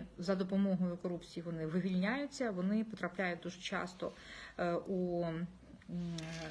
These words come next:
е, те, що ми називаємо з вами таким політичним дискурсом, да, у політичний, е, в економічний, е, перетворюються в економічний і політичний вплив, який суттєво послаблює демократію в країні як та-,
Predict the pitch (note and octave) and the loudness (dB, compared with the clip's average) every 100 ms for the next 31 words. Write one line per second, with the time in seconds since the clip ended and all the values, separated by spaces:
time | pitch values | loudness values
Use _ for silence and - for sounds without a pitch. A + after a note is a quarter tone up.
0 | - E3+ D#3+ E3+ - G3 F#3+ F3+ F3 E3+ | -6 -6 -6 -6 2 2 4 4 4 0
1 | E3+ E3+ E3 E3 E3 D#3 E3+ E3 D#3 E3+ | 0 2 2 2 0 0 0 -2 -4 -6
2 | E3+ - G3+ G#3+ D#4+ - C4+ B3 C4 - | -4 2 4 4 2 2 2 2 0 -4
3 | - F#3 G3 G#3+ G3+ F3+ F3+ D4 - C#4 | -8 -6 -2 -2 0 0 0 0 -2 -2
4 | C4 - - - - - - F#3+ F#3+ G3+ | -4 -8 -14 -14 -14 -2 2 4 6 8
5 | G#3+ G#3 F#3 F#3 - G3+ G#3 G3 G#3 G#3+ | 8 8 4 2 6 6 6 4 6 4
6 | G3+ G3 F#3+ F#3+ G3 F#3+ - F#3 F#3 F3+ | 4 2 4 6 6 6 2 2 4 2
7 | F3+ F#3 - F#3 F#3 C#4 E4 - F3+ F#3+ | 2 0 2 0 2 4 2 2 0 0
8 | F#3+ A#3 C#4+ D4 - - - F#3 F#3 G#3 | 0 4 6 6 0 -16 -8 -6 0 2
9 | A3 F#3 D#3+ - E3+ E3+ - D#3 - G3 | 2 -2 -6 -4 -4 -4 -2 -2 -2 -6
10 | - - E3+ F3+ F3+ F3 F3 D#3+ D#3 - | -10 -6 2 4 4 2 -2 -2 -4 -2
11 | D#3+ E3+ - - - - | -4 -6 -8 -10 -12 -12